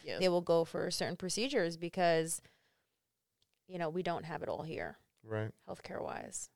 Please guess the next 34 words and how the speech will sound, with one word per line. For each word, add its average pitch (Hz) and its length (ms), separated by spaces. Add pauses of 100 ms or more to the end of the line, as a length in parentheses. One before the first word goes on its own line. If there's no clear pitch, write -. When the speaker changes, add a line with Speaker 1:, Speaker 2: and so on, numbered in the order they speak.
Speaker 3:
Oh, 117 100
yeah, 117 220
agreed. 113 340 (140)
Speaker 2:
And 175 180
so 156 160
I 156 80
think 180 220
it's 165 100
easy 175 240
for - 160
us 160 140
to - 80
say, - 200
like, - 300
"Thank - 200
God, 226 220
like, - 240
you 202 100
know, - 120
we're 165 180
all 160 140
good 190 380
and 175 180
we 175 80
don't 170 120
Speaker 3:
Mm-hmm. - 80
Speaker 2:
really 170 100
have 160 160
any 160 160
issues 165 320
with 165 120
that," - 220
but 160 300 (1400)
Speaker 3:
Yeah. 113 180